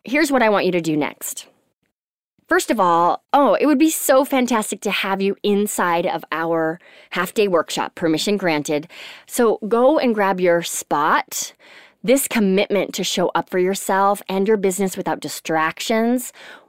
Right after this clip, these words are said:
again, without combing the internet, grabbing every freebie you can in order to try to put a plan together for yourself and skip the foundations. Let's just quiet the noise together first so that you can give yourself permission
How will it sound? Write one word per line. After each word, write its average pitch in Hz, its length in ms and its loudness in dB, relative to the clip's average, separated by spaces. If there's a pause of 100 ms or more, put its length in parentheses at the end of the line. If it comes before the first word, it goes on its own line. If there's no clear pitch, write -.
(200)
again, 190 300 2
without 196 280 2
combing 196 500 2
the 240 180 2
internet, 233 380 2
grabbing 185 380 0
every 180 280 0
freebie 240 560 0
you 233 160 0
can 247 440 2
in 233 100 2
order 220 240 0
to 214 160 -2
try 151 300 0
to 196 100 0
put 208 140 -4
a 196 40 -2
plan 190 260 -2
together 180 340 -2
for 185 120 -6
yourself 202 440 0
and 180 220 0
skip - 520 2 (400)
the 185 120 0
foundations. 190 1120 0 (300)
Let's - 180 0
just 440 140 -2
quiet 254 360 0
the 247 80 2
noise 202 520 2
together 147 440 -2
first - 920 -2 (460)
so - 120 -6
that 190 120 0
you 196 100 -4
can 208 160 0
give 175 160 -2
yourself 175 320 0
permission 165 1000 -2